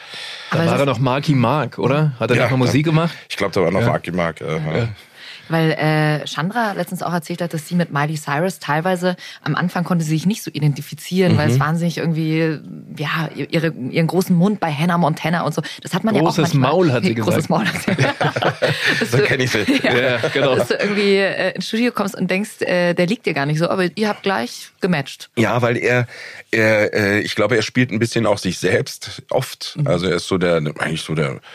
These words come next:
Speaker 3: der Buddy von nebenan im Grunde genommen. Und es, er ist auch also relativ einfach zu sprechen, weil es ist nicht so komplex, was er da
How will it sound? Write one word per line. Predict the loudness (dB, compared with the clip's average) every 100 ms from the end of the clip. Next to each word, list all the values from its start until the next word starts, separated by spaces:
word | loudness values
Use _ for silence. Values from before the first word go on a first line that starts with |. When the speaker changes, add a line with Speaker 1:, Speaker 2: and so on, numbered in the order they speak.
| -20 -12 -6
Speaker 3:
der |
Buddy | -2 0 0
von | -2 0
nebenan | 0 0 0 0
im | 0
Grunde | 0 0 0
genommen. | 0 0 -2 -8 -16 -16 -14 -14 -16 _
Und | 0 2 2 2 -2 -8 -16 -10
es, | -8 -8 -6
er | -4 -4
ist | -4 -4
auch | -4 -8 -8
also | -8 -6
relativ | -4 -4 -6 -8
einfach | -8 -8 -8 -10
zu | -10
sprechen, | -8 -8 -8 -8 -8
weil | -10 -12
es | -14
ist | -14 -14
nicht | -12 -8
so | -8 -10 -14 -18 -18 -14
komplex, | -12 -10 -10 -10 -12
was | -12
er |
da | -12